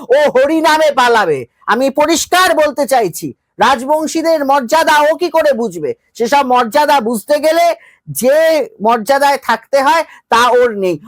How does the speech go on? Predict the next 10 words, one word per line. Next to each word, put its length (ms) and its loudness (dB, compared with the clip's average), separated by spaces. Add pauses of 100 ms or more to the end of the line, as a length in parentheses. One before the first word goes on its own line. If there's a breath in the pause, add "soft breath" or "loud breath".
(120)
ওর 240 2
দিল্লি 480 -2
যাওয়া 440 2
অনেক 360 -2
দূরের 340 0
কথা, 260 0
আমি 240 0
বারবার 680 2
বলে 200 2
দিচ্ছি। 600 -8